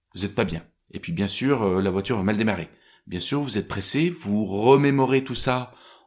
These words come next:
en indiquant, donc en dialogue interne, « Je vais pas réussir à trouver de place et je vais être en retard, je vais être en retard. » Vous trouvez pas de place ou quelqu'un vous coupe la route. Dans cette deuxième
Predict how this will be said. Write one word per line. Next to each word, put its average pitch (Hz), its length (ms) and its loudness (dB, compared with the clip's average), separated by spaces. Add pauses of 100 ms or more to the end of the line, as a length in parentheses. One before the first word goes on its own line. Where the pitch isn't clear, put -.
en 104 340 2
indiquant, 113 400 0
donc 98 220 -6
en 85 80 -4
dialogue 104 480 0
interne, « 101 440 -2 (800)
Je - 140 -6
vais 117 160 2
pas 117 220 2
réussir 104 280 -2
à 95 60 -4
trouver 98 200 0
de - 40 -12
place 113 380 -2
et 120 100 -2
je 95 80 -6
vais 110 60 0
être 104 160 -4
en - 20 -6
retard, 101 240 -6
je - 80 -8
vais 85 60 -4
être 80 100 -8
en 85 60 -4
retard. » 131 420 -6 (480)
Vous 107 180 -2
trouvez 120 280 4
pas 123 120 0
de 117 60 -4
place 127 300 -6
ou 95 40 -8
quelqu'un 117 320 -2
vous 92 140 -6
coupe - 300 -4
la 92 80 2
route. - 420 -8 (800)
Dans 104 200 -2
cette - 380 -4 (720)
deuxième 135 680 4